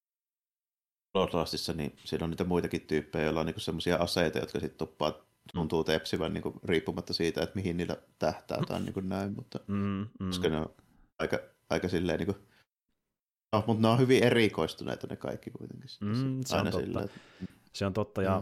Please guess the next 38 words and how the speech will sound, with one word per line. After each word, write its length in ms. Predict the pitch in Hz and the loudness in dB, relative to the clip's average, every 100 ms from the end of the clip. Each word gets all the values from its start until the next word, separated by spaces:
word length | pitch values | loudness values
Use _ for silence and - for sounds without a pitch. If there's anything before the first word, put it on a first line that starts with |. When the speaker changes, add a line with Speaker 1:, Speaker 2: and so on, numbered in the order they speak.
| - | -2
Speaker 1:
Mm. 60 | - _ - | -20 _ -2
Speaker 2:
se 140 | 110 | 0
on 60 | 123 | 2
taas 180 | 135 | 2
sen 120 | 131 120 | 2 2
Kavatserin 480 | 127 127 107 107 | 2 2 0 0
tyyli, 260 | 120 117 101 | 4 4 4
joka 160 | 90 87 | 2 0
myös 200 | 87 - | 0 0
sen 220 | 87 87 - | -2 -2 -8
Ninja 340 | 98 98 98 90 | -4 0 2 0
Scrollin-, 280 | 92 87 85 | -2 -4 -4
Scrollinkin 460 | - 98 92 92 92 | -2 0 2 0 0
ohjasi, 420 | 95 98 87 82 | 0 2 0 0
että 300 | 80 - 80 - - - - | -2 -2 -4 -4 -20 -20 -4
hänen 220 | 92 92 | 0 4
toimintansa 480 | 98 101 95 92 98 | 4 4 4 2 2
on 120 | 92 | 2
tehty 220 | 98 98 | 2 2
taas 200 | 92 85 | 0 -2
sitten 180 | 92 90 | -2 -2
niinku 140 | 90 | 0
monesti 320 | 95 95 87 87 | 2 0 0 -4
koreografia 640 | - 104 92 87 - 80 | 0 2 2 0 -2 -2
edellä, 220 | 78 78 | 0 -2
että 80 | - | -2
se 60 | |
mitä 160 | 82 85 | -2 0
näyttää 440 | 87 - 90 82 - - - - | -2 -2 -2 -2 -4 -12 -12 -2
hyvältä. 600 | 101 104 98 82 76 - | 0 4 4 4 0 -2
Se, 120 | - 87 | -2 0
että 140 | 95 | 0
onko 100 | 92 | 2
se 60 | 92 | 2
aina 160 | 92 | 4
välttämättä 440 | 98 95 90 - - | 2 0 -2 -4 -2
käytännöllistä, 840 | 110 131 123 92 87 82 - 82 | 2 2 2 0 0 -2 -4 -4
niin 320 | 80 78 73 | -4 -4 -8